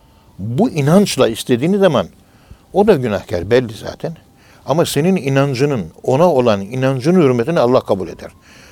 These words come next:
Onun için dua ettirilmek önemli husus, dua almak önemli husus. İki türlü dua alınır. Mesela bu delikanlı bana geliyor.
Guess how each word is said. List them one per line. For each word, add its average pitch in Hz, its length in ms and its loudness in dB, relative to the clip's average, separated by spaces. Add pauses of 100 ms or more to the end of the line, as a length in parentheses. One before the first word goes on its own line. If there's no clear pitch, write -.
(120)
Onun 175 160 2
için 143 260 -6
dua 147 340 4
ettirilmek 107 680 -6 (920)
önemli 123 380 0
husus, 104 400 -6 (240)
dua 143 340 6
almak 113 480 -2 (140)
önemli 113 340 -4
husus. 87 480 -10 (540)
İki 190 220 -4
türlü 101 320 -6
dua 101 300 0
alınır. 127 300 -4 (720)
Mesela 120 580 0
bu 131 100 -4
delikanlı 127 600 -2
bana 117 220 -2
geliyor. 95 360 -4